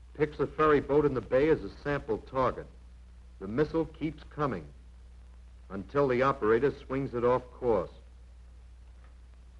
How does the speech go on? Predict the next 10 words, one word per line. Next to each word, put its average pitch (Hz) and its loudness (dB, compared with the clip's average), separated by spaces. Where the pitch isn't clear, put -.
Preliminary 170 4
tests 147 -2
having 123 -2
proved 123 -6
successful, 101 -4
preparations 156 0
were 123 -2
begun 113 -4
in 110 -2
August 127 0